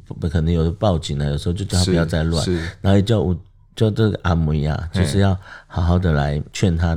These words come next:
Speaker 1: 的男友不要再乱了。
Speaker 2: 嗯。
Speaker 1: 那他们就是，就是常常这样子有吵架。其实他有讲到一个关键一点。
Speaker 2: 什么东西？
Speaker 1: 就是陈姓角头老大，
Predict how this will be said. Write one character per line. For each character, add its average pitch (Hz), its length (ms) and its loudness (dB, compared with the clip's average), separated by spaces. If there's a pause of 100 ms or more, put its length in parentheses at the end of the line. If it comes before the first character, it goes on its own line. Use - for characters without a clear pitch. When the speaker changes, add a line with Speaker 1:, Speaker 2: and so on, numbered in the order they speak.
(120)
Speaker 1:
的 - 80 -6
男 76 240 -2
友 76 100 -2
不 - 160 -6
要 87 160 2
再 92 160 0
乱 82 260 -2
了。 - 80 -8 (200)
Speaker 2:
嗯。 92 80 0
Speaker 1:
那 98 80 4
他 101 160 2
们 80 200 0
就 95 160 0
是， 95 240 -2 (400)
就 98 120 -2
是 95 260 2
常 87 220 -2
常 82 160 0
这 101 80 0
样 92 120 2
子 76 140 0
有 69 100 -2
吵 73 200 -4
架。 76 260 -4 (800)
其 104 200 2
实 101 160 2
他 101 160 4
有 92 120 4
讲 - 200 -4
到 80 100 2
一 73 60 0
个 76 80 0
关 82 260 0
键 80 180 -2
一 - 40 -4
点。 - 200 -10 (240)
Speaker 2:
什 87 140 -6
么 80 80 -2
东 76 180 -6
西？ 78 280 -10 (920)
Speaker 1:
就 95 160 0
是 87 540 -2 (1400)
陈 85 260 0
姓 92 320 -2
角 - 240 -8
头 71 200 -4
老 69 260 -6
大， 71 180 -4